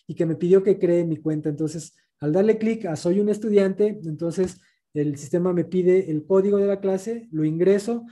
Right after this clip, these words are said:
y entonces lo único que tengo que poner es, eh, el nombre del estudiante. Yo voy a poner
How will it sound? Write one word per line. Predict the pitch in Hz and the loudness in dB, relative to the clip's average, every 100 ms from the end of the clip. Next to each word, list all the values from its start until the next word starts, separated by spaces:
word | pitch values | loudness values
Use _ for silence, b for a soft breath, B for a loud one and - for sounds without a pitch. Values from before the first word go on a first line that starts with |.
| B | B
y | - 160 | -2 -2
entonces | 160 185 180 202 202 | 2 2 4 2 2
lo | 175 | 2
único | 165 185 196 | 2 2 0
que | 156 | -2
tengo | 165 165 | -2 -2
que | 185 | -4
poner | 196 202 214 214 B B | -2 -2 -2 -4 B B
es, | 175 180 190 - - _ | -2 2 0 -2 -20 _
eh, | 160 156 156 156 156 156 - _ | -6 -2 0 0 -2 -4 -12 _
el | - 160 156 | -10 -6 -2
nombre | 190 214 220 220 | 0 2 4 4
del | 190 170 165 165 | 4 2 2 0
estudiante. | 156 185 202 202 233 | -2 0 0 0 -4
Yo | 202 | -4
voy | 190 | -2
a | 185 | -4
poner | 165 165 165 | -4 -6 -8